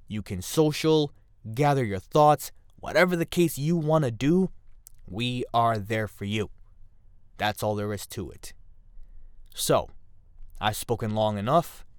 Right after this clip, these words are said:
Let's go into our supervillain quote of the day. And this one is from our good man, well, our bad man,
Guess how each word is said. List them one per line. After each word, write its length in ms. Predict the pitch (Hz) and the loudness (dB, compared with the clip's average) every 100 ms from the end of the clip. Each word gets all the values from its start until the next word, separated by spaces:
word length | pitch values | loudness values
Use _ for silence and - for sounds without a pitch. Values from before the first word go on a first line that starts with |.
| - - - | -20 -16 -4
Let's 160 | 120 | -4
go 160 | - 127 | 0 -2
into 200 | 110 120 | -2 -6
our 60 | 101 | -4
supervillain 640 | - 135 131 117 117 104 | -4 -4 -4 -2 -4 -4
quote 260 | - 135 - | -2 -2 -2
of 100 | 95 | -10
the 120 | 87 | -6
day. 360 | 117 160 202 196 - - - - | 0 2 2 0 -8 -20 -20 -14
And 160 | 98 92 | -8 -2
this 220 | 139 - | -2 0
one 140 | 147 - | -4 -4
is 180 | 110 | -10
from 420 | - - 135 147 170 - - - | -8 0 2 2 -2 -8 -20 -12
our 140 | 87 | -10
good 340 | 92 - 143 123 | -6 0 2 2
man, 480 | 127 147 156 160 - - - | 0 2 2 0 -4 -16 -4
well, 380 | 104 98 90 - _ | -2 0 -4 -12 _
our 200 | - 78 | -12 -10
bad 300 | 90 117 120 | 0 0 2
man, 340 | 98 95 87 | -2 -4 -6